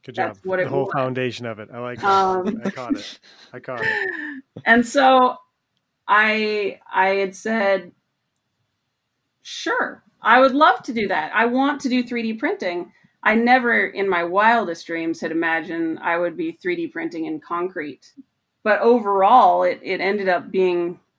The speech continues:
Speaker 2: quite ironic because my husband did concrete all throughout his master's degree. And so I'd constantly heard all the things about how to mix concrete and how to test concrete, as well as my original path was down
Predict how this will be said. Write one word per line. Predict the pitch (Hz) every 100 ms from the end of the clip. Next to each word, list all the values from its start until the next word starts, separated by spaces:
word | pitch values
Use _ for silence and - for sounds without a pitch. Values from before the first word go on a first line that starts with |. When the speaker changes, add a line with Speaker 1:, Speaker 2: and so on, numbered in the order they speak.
| _ _
Speaker 2:
quite | 196 190
ironic | 175 170 175 185 196 165 - -
because | 170 175 170 165 - - _ _ _ -
my | 190 180
husband | 196 208 214 233
did | 220 208
concrete | - 202 214 220 220 220
all | 190 190
throughout | 190 190 185 175 175 -
his | 190 202 208 214
master's | 190 185 190 202 196
degree. | 196 196 208 214
And | 214
so | 214 175 180 - _ _ _
I'd | 190 185 175
constantly | - 208 254 - 247 233
heard | 220 226 214
all | 190 208
the | 214
things | - 208 208 208 185
about | 180 165
how | 185 208
to |
mix | 214 208 -
concrete | - 202 202 202 202 202
and | 190
how | 190
to | 208
test | 220 202 214 -
concrete, | 190 185 190 185 - - - _ _
as | 208 220
well | 254 262
as | 226
my | 220 208
original | 196 196 214 220 214 202
path | - 196 196 190 _ -
was | 185 185 208
down | 185 180 196 180 175 190